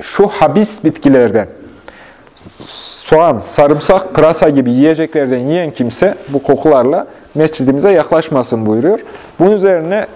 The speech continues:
yani habis kelimesini duyunca bazı sahabeler işte haram kılındı demeye başlıyorlar.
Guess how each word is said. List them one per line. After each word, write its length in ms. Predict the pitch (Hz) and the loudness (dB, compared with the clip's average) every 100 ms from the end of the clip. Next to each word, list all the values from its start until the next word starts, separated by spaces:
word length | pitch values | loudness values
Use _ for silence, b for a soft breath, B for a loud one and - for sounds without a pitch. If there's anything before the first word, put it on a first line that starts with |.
| - | -2
yani 180 | 151 156 | 0 0
habis 460 | 156 165 156 185 | 0 0 0 -2
kelimesini 500 | - 165 160 156 160 | 0 0 0 -2 -2
duyunca 340 | 165 180 143 135 | 0 0 2 2
bazı 240 | 156 139 | 2 0
sahabeler 440 | - 131 139 180 202 B B | 0 -2 0 -4 -4 B B
işte 140 | - 170 | -6 -4
haram 440 | - 151 170 180 | 0 2 2 0
kılındı 360 | 175 160 147 139 | -2 -2 0 0
demeye 300 | 139 127 117 | 0 0 0
başlıyorlar. 680 | 107 - 107 101 98 90 | -2 -4 -4 -2 -2 -6